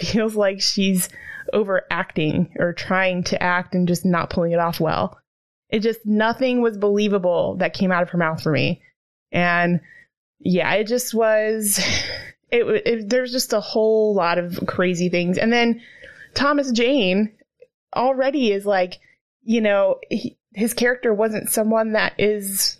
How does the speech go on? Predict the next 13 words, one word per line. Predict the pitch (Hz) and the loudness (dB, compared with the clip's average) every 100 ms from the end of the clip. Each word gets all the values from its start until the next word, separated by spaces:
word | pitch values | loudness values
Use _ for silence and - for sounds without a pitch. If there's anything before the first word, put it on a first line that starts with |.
| - | -4
worth | 190 202 226 226 - | 0 2 2 -2 0
you, | 185 208 220 214 214 214 - _ - | 2 2 2 2 2 -2 -6 _ -4
<laughs> | - - - - | -2 -2 -4 0
you | 202 220 | 2 4
know, | 202 | 0
feeling | 190 - 196 214 202 196 | -2 -4 -2 2 2 2
all | 185 180 | 2 2
that | 185 175 | 0 0
kind | 208 | -2
of | 196 | -2
crazy | - 214 214 160 156 - | -2 0 0 0 0 2
over, | 175 165 165 | 0 0 0
because | 180 185 175 180 | 0 2 0 -2